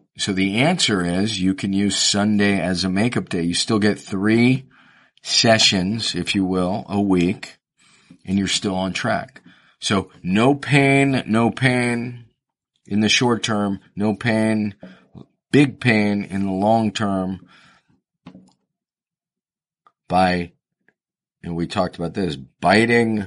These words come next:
right, the bullet, eating the frog. So how to get there? Decide slash commit,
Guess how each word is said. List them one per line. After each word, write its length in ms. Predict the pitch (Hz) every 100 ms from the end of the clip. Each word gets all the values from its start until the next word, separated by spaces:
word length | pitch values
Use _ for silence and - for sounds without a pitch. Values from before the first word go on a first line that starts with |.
| 87 - _ _ _ _ _ _ _ _ _ _ _ _ -
right, 320 | 98 113 -
the 120 | 90
bullet, 420 | 82 104 98 80
eating 420 | - 101 113 117 107
the 100 | 92
frog. 600 | - 104 98 87 80 - - - -
So 300 | 123 104 - - _
how 260 | - 127 131
to 220 | 131 131
get 320 | 117 131 -
there? 560 | 117 117 117 110 113 110 _ _ _ _ - _ _ _
Decide 800 | - 87 - 107 104 113 127 131 - - _ _ _ _
slash 520 | - 90 90 110 -
commit, 520 | - 95 113 110 -